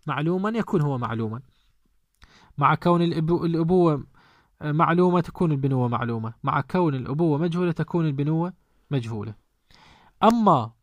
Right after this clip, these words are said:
وما لا يعلم الشيء إلا به، مو معه، وما لا يعلم الشيء إلا به يجب أن يكون معلوماً قبل الشيء، مو معه، لا مع الشيء. هذا إذن فرق ما لا يعلم الشيء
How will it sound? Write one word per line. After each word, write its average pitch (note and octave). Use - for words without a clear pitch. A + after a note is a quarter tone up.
وما C#3
لا E3
يعلم G3+
الشيء G#3
إلا F#3+
به، A#2+
مو F3
معه، C3+
وما C#3+
لا F3
يعلم G3
الشيء E3+
إلا D#3+
به D3
يجب F3
أن C#3+
يكون D#3
معلوماً E3+
قبل G#3+
الشيء، C#3+
مو G3
معه، D3
لا E3
مع E3+
الشيء. C#3+
هذا F3
إذن A#2+
فرق D#3+
ما B2+
لا C3+
يعلم C3
الشيء C3+